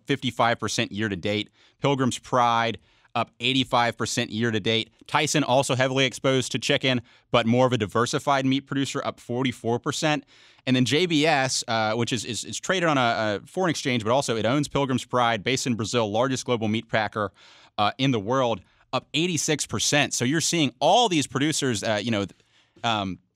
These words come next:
that are benefiting from this supply coming off the market. You know, we talk about it at the energy show sometimes when oil supply comes off the market. Obviously, the, the producers of oil really benefit. And this is yet another, uh,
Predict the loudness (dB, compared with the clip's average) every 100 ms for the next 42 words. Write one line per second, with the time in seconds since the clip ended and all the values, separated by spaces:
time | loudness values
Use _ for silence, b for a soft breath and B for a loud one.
0 | _ _ _ -6 -2 0 0 0 -2 -2
1 | 0 0 -4 -2 -2 0 -2 0 0 0
2 | 0 0 0 0 -2 0 0 2 2 0
3 | -2 -2 0 0 0 2 0 2 0 0
4 | 0 0 0 0 2 0 0 0 0 0
5 | 0 0 0 0 0 0 0 0 0 0
6 | 0 2 0 B B B -4 0 0 0
7 | -2 0 2 2 0 0 0 0 2 0
8 | B B B B 0 0 2 2 4 4
9 | 4 4 2